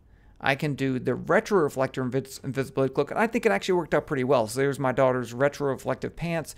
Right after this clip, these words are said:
You can see the trees through it. Even when she moves around, it still works pretty well, as long as you keep the camera in the same spot.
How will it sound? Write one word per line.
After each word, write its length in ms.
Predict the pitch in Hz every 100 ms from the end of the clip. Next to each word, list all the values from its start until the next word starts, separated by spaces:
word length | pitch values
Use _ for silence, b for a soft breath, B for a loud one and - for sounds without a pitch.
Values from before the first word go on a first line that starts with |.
| B B
You 140 | 143
can 120 | 143 135
see 160 | 151
the 120 | 123
trees 380 | 127 - 156 143
through 200 | - 147
it. 80 | -
Even 220 | - 175
when 120 | 190 175
she 120 | 165
moves 240 | 165 147
around, 320 | 139 143 135
it 80 | 113
still 240 | - 165 139
works 240 | 131 131
pretty 160 | - 123
well, 200 | 131 107
as 100 | 127
long 100 | 151
as 60 |
you 80 | 139
keep 240 | - 160
the 80 | -
camera 440 | - - 156 151 -
in 60 | 120
the 100 | 110
same 340 | - 135 127
spot. 460 | 120 - 113 82